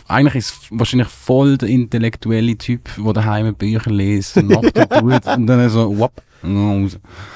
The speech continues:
Speaker 1: Wer weiß, ich
Speaker 2: Und
Speaker 1: zieh mir den mal rein, das finde ich gut.
Speaker 2: Ja, da musst du mal, musst
Speaker 1: Das
Speaker 2: du mal
Speaker 1: finde ich
Speaker 2: geben.
Speaker 1: immer geil, wenn's wirklich so, so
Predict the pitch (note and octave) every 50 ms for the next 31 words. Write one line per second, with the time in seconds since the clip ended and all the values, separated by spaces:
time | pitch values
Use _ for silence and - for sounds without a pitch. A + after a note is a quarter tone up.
0 | - - - - _ _ _ _ _ _ - F2 G2 G#2 G2+ G#2 A2+ A#2 A2+ -
1 | C#3 C3+ E3 E3 D3+ D3 B2+ A2 G#2+ A2 A#2+ A2+ F#2 F2 - - G2+ G2 F#2 G2
2 | G2+ - - A#2+ G2+ E2+ - - - - G#2 G2+ G2 - G2 F#2+ F2+ E2+ E2+ F2+
3 | F2+ G2 G#2 F#2 A#2+ A2+ - - A2+ G#2+ F#2+ A2+ A2 G2+ F#2+ F#2+ F2 F#2+ G2 F#2
4 | D#2+ D2 F2+ - F#2+ F#2 F#2+ F2+ - - F2+ F2 F2 F2 - F2+ F2 F2 F2 F#2